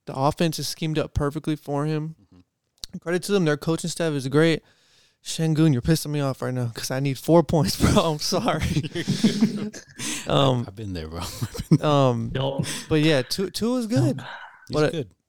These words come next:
Speaker 1: like I said, I've, I've hyped him up 'cause I think he's always been an accurate quarterback. He
Speaker 2: Mm-hmm.
Speaker 1: is. In the pocket. Out of
Speaker 2: Mm-hmm.
Speaker 1: structure throws, Herbert's clearing him.
Speaker 2: It's not even close.
Speaker 1: Burrow,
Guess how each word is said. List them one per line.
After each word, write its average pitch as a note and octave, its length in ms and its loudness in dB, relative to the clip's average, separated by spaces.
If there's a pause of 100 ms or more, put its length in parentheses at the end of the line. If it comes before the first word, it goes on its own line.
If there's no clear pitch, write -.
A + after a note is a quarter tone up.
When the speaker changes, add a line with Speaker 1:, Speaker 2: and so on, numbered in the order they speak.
(260)
Speaker 1:
like D#3+ 160 -2
I F3+ 60 2
said, F3+ 280 -2
I've, E3+ 240 -2
I've F#3+ 160 2
hyped G3+ 220 0
him F#3+ 100 2
up F#3 80 -2
'cause E3+ 140 -2
I D#3+ 60 -4
think F3 200 -8
he's D#3+ 160 -6
always D#3+ 260 2
been D3 180 -2
an - 60 -4
accurate D3 360 -2
quarterback. F3 520 0 (360)
He D3 180 -2
Speaker 2:
Mm-hmm. C#3+ 80 4 (240)
Speaker 1:
is. - 220 -6 (440)
In D#3 160 -4
the F3 60 2
pocket. G3 480 0 (340)
Out C#3+ 140 2
of E3 60 0
Speaker 2:
Mm-hmm. - 40 -4
Speaker 1:
structure F#3 300 0
throws, F#3+ 520 0 (720)
Herbert's E3+ 300 2
clearing F3 440 0
him. A#2 280 -4 (400)
Speaker 2:
It's - 160 -20
not F#2 120 -12
even D#2+ 180 -18
close. - 220 -20
Speaker 1:
Burrow, F3+ 560 6